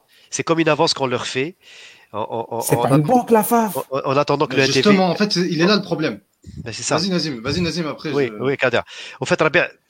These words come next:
Speaker 1: c'est un peu, il faut, faut prendre les, les choses par les, par, par, par les deux angles. Comme ce que tu as énuméré, il y a, il y a du juste, parce que, effectivement, il y a, il y a aussi, euh,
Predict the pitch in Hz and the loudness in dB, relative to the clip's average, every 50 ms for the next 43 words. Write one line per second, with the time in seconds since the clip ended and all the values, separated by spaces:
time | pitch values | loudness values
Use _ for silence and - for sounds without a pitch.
0 | _ _ _ - - - - 139 - - 156 135 143 - 156 139 - 147 127 - | _ _ _ -10 -4 -2 -2 -2 0 0 -2 -2 -2 -4 -8 -10 -12 -12 -4 -2
1 | 151 156 139 143 143 135 135 131 - 160 139 - 135 120 113 117 - - 123 117 | -2 -2 0 -2 -2 -2 -2 -2 -2 -4 -4 -2 -2 -2 -2 -2 -2 -2 -4 -2
2 | 113 - 113 110 - - - 117 113 113 117 113 127 113 107 101 95 101 104 - | -2 -4 -4 -4 -6 -6 -6 -4 -4 -4 -2 -2 -2 -2 -2 -4 -6 -8 -14 -20
3 | _ - 123 120 127 127 127 - - 117 - - 156 - 160 156 151 147 151 143 | _ -14 -14 -12 -12 -14 -14 -14 -12 -10 -6 -4 0 2 2 2 2 0 0 0
4 | 147 151 165 151 143 139 143 139 123 135 131 110 117 110 - - - - 107 - | 0 0 2 0 0 0 0 0 0 -2 -4 -4 -6 -6 -8 -8 -6 -6 -6 -4
5 | - 120 113 - - - - - - - - - - 143 - - 147 170 160 139 | -2 -4 -4 -4 -6 -8 -8 -8 -10 -12 -8 -6 -6 -4 -4 -2 0 2 2 2
6 | 135 - - 127 131 127 127 - - - - - - - - - - - _ _ | 2 0 0 0 0 0 -2 -2 -4 -6 -10 -12 -18 -20 -20 -20 -20 -20 _ _
7 | _ _ - - 85 | _ _ -20 -20 -20